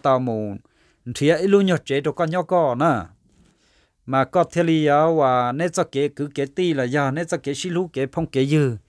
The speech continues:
Lời gia toàn đây thể lý do môn đấy á. Mà giờ lên tàu sáu lùn tàu nó chế nô nó cú chùa là thả men chứ mình chỉ lên tàu sư. Và thế chia sẻ thì thầu nét nó lỡ là nét chỉ xả đi chặt cho cú.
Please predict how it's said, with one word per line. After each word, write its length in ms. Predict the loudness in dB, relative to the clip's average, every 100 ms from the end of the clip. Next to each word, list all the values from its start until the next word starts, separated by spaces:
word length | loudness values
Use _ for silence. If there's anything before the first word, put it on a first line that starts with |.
| _ _ _ _
Lời 280 | 0 2 2
gia 180 | 2 2
toàn 320 | 2 -2 2
đây 140 | 2
thể 160 | 4 2
lý 120 | 2
do 100 | 2
môn 240 | 2 0
đấy 160 | 0 2
á. 220 | 4 2 0 _ _ _ _
Mà 160 | 0 2
giờ 140 | 4
lên 180 | 2 2
tàu 300 | 4 6 4
sáu 220 | 2 0
lùn 260 | 0 0 0
tàu 100 | -2
nó 340 | 0 0 0
chế 380 | -2 -2 0 0
nô 200 | -2 -4
nó 380 | 0 2 2 0
cú 220 | -4 -8 -6
chùa 140 | -4
là 320 | 0 0 0 -2 -4
thả 160 | -4
men 220 | -2 -4
chứ 120 | -2 -2
mình 160 | -2
chỉ 100 | -4
lên 180 | -4 -2
tàu 120 | -2
sư. 320 | 0 0 0 -6 _ _ _ _ _ _ _
Và 160 | -2 0
thế 160 | -2
chia 160 | -2 0
sẻ 200 | 2 0 2
thì 180 | 4 4 2 0
thầu 180 | -2 -2
nét 160 | -2
nó 280 | -2 0 2
lỡ 280 | 2 2 2
là 160 | 2 0
nét 300 | 0 -2 -4
chỉ 100 | -4
xả 180 | -6 -4
đi 80 | -4
chặt 200 | -4 -4
cho 80 | -6
cú. 320 | -4 -2 -2